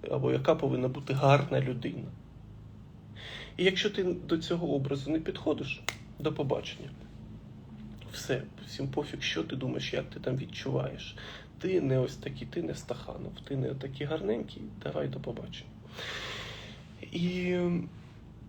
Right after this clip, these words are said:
Це формує те, що й-, мені не потрібно опиратися на себе. Мені треба просто робити, як мені кажуть.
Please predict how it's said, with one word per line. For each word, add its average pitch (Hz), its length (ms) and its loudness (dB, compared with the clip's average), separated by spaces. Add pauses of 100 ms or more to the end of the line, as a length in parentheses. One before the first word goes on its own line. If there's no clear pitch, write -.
(960)
Це 170 480 0
формує 160 480 -2
те, 175 160 -2
що - 240 2
й-, - 160 -8
мені 170 360 6
не 170 100 6
потрібно 170 500 2
опиратися 135 600 2
на 135 120 2
себе. - 360 -8 (840)
Мені 170 260 6
треба 151 300 4
просто 170 680 0
робити, 151 420 2
як 147 240 2
мені 135 220 6
кажуть. - 540 -6